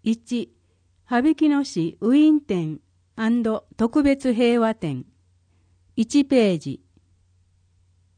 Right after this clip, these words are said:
二、羽曳野門フェア開催中。二ページ。三、後年介護課からのお知らせ。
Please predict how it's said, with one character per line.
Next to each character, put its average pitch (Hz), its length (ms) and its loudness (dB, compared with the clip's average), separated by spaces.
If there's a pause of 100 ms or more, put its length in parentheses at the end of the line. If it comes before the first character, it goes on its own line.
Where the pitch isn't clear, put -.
(1120)
二、 226 320 -4 (560)
羽 240 300 2
曳 320 160 2
野 311 160 4
門 294 240 4
フ 285 120 -2
ェ 214 180 2
ア 147 60 -6
開 208 240 -2
催 220 320 -2 (100)
中。 170 340 -4 (460)
二 208 160 4
ペ 226 320 2
ー 165 40 -6
ジ。 135 280 -12 (2250)
三、 208 400 -6 (640)
後 294 260 4
年 294 300 2
介 269 280 0
護 285 120 2
課 269 160 -2
か 262 160 -2
ら 220 140 -2
の 165 140 -2
お 160 100 -2
知 202 160 -4
ら 170 120 -2
せ。 160 300 -8